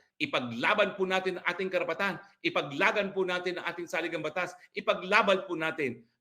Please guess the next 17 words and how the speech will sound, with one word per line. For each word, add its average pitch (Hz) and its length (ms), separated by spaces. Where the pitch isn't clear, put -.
ang 160 160
mahal 147 240
nating 135 480
bansang 110 480
Pilipinas. 98 720
No 165 400
to 156 80
dictatorship. 120 960
Panahon 123 400
na 135 160
para 110 240
tayo 113 160
magkasama-sama 110 1040
at - 240
maghusga. 127 720
Na 87 80
kinakailangan, 104 1120